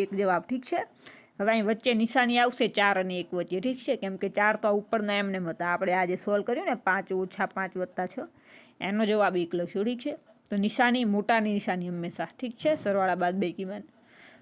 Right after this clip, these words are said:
તો જો મોટા કોણ? છ, છ આગળ શું છે? વત્તા, તો અહીં આગળ શું કરવાનું? વત્તા, પાછો કૌંસ કરી નાખો આમ, ઠીક છે?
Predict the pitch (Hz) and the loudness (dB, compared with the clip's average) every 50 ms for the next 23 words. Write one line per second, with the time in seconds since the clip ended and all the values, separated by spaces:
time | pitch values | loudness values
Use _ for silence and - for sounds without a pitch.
0 | _ _ _ - - 208 196 220 214 202 190 196 208 202 240 233 240 247 254 262 | _ _ _ -6 -2 0 2 2 2 2 2 0 -2 -2 -2 -2 -2 0 0 0
1 | 254 233 214 - 220 208 180 156 - - - 226 220 220 220 226 226 233 233 - | 2 0 0 0 0 0 0 0 -2 -2 -2 2 2 4 4 4 2 0 0 -2
2 | 262 254 233 262 269 262 302 285 - 226 - - - - - 196 175 175 170 185 | -4 -4 0 0 0 0 0 -2 -6 -4 -4 -4 -4 -4 -4 -4 -4 -4 -4 -4
3 | 190 190 196 202 202 196 214 214 - 247 240 233 220 208 202 202 196 196 202 190 | -6 -4 -4 -4 -2 -4 -4 -6 -8 -8 -4 -4 -2 0 0 0 -2 -2 -4 -2
4 | 180 180 175 180 - - 175 165 - - _ _ _ _ _ _ _ _ _ _ | -2 -2 -4 -4 -6 -8 -8 -8 -8 -10 _ _ _ _ _ _ _ _ _ _
5 | _ _ - 208 180 - 202 190 - 202 202 202 202 - 220 208 202 208 220 214 | _ _ -12 -12 -10 -8 -8 -8 -6 -6 -6 -6 -4 -2 -2 -2 0 0 -2 0
6 | 233 220 202 196 208 220 254 277 269 - - - | 0 0 -2 -2 -2 -6 -6 -6 -8 -8 -10 -12